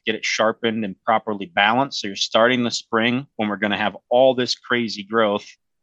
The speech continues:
uh, with a fresh blade, right? And so you go through that spring months where that mower might more, more,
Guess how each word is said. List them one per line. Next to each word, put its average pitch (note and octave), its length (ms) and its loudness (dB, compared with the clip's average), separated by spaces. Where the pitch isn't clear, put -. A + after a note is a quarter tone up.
uh, F#2+ 60 -4
with F#2+ 200 -10
a - 40 -18
fresh - 400 0
blade, G#2+ 480 -4
right? G#2+ 300 -2
And G#2+ 100 -14
so - 140 -8
you G2+ 100 -6
go A2+ 160 0
through A2+ 240 -6
that G2+ 240 -2
spring B2+ 320 -2
months G#2 320 -4
where G2+ 80 -4
that G2+ 120 0
mower A2+ 280 4
might G#2+ 300 -2
more, G2+ 160 -6
more, G#2+ 340 0